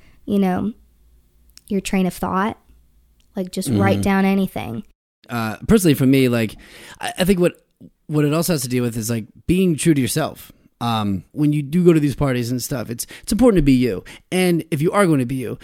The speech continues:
Speaker 2: be very comfortable with you and be very confident about who you are.
Speaker 1: Yeah.
Speaker 2: You know?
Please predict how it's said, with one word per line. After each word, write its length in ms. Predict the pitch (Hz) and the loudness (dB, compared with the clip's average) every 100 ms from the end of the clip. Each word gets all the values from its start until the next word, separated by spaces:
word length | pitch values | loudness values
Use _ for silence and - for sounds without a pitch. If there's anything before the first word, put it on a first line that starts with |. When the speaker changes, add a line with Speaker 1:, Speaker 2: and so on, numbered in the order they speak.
| - | -4
Speaker 2:
be 80 | - | 0
very 160 | 170 165 | 2 0
comfortable 460 | - 160 147 123 113 | -2 -4 -4 -6 -8
with 120 | 117 | -6
you 260 | - 85 - _ | -8 -8 -12 _
and 80 | 143 | -2
be 80 | 165 | 0
very 160 | 165 131 | 0 -4
confident 400 | - 147 135 123 | -4 -4 -2 -4
about 140 | 107 | -6
who 100 | 98 | -6
you 200 | 120 120 | -6 -6
are. 260 | 110 87 - - | -8 -10 -14 -10
Speaker 1:
Yeah. 320 | 220 208 202 202 | -8 -8 -8 -6
Speaker 2:
You 120 | 135 | -4
know? 240 | 120 113 | -4 -6